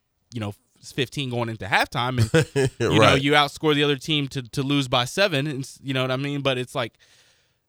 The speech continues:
Speaker 1: they can, we can play with anybody, it seems like, at this point.
Speaker 2: Yes.
Speaker 1: Um,
Speaker 2: No, I mean, they,
Speaker 1: so
Speaker 2: they, they had their moments against North Carolina. Like, they did, like, there's not been a game where Louisville has been overwhelmed at, by talent.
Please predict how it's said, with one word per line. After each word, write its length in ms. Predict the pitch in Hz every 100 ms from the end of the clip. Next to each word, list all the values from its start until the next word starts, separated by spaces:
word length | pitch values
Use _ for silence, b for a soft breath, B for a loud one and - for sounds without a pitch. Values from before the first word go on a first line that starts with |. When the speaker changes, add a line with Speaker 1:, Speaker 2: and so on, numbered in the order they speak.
| _ _ _
Speaker 1:
they 140 | 180
can, 160 | - 208
we 100 | 226
can 80 | 226
play 160 | 277
with 120 | 233 226
anybody, 380 | 254 208 143
it 60 | 139
seems 240 | - 139
like, 140 | 123 117
at 80 | 120
this 100 | 117
point. 320 | - 104 -
Speaker 2:
Yes. 280 | 220 370 -
Speaker 1:
Um, 320 | 135 123 117
Speaker 2:
No, 140 | 349 180
I 100 | 175
mean, 140 | 185
they, 140 | 220
Speaker 1:
so 80 | 196
Speaker 2:
they, 180 | 180 190
they 160 | 143 185
had 220 | 185 160
their 140 | 143
moments 440 | 127 123 139 147 139
against 300 | 117 110 101
North 200 | 110 104
Carolina. 520 | - 101 98 117 151
Like, 200 | 131 113
they 100 | 123
did, 220 | 139 165 - B 117
like, 320 | 175 180 - 139
there's 320 | 139 180 151
not 260 | 180 254 -
been 120 | 180
a 60 | 160
game 520 | 131 123 117 107 104 - _
where 300 | 113 127 127
Louisville 380 | 123 147 151 139
has 240 | 135 123
been 260 | 120 123 120
overwhelmed 640 | 120 117 110 107 104 101 -
at, 160 | 92 104
by 140 | 95
talent. 320 | - 85 53